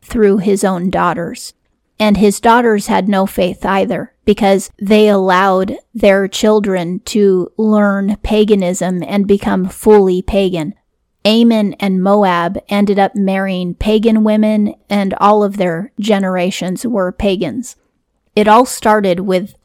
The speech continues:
Lot not having enough faith to live in harmony with Abraham on the same land. Lot and his men were afraid that there wouldn't be enough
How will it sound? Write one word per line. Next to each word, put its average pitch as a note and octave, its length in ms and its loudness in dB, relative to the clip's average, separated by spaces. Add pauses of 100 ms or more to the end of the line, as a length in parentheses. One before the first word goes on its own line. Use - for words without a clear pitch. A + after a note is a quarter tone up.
(140)
Lot F#3+ 640 0 (120)
not G3+ 360 0
having G3+ 500 -6 (120)
enough G3 500 0
faith - 640 -6 (100)
to A3 160 4
live A3+ 220 4
in G3 120 0
harmony F#3 600 -2
with F#3 200 -4
Abraham F#3 720 -4
on F3+ 220 -2
the F3 100 -6
same F3 380 -8
land. F3 460 -8 (460)
Lot G3 460 2
and F#3+ 180 -2
his G#3+ 300 -2
men F3+ 480 -4
were G3 220 0
afraid F#3+ 640 -4
that G#3 260 -2
there F#3+ 200 0
wouldn't G3 300 -4
be G3+ 140 -2
enough F#3+ 340 -6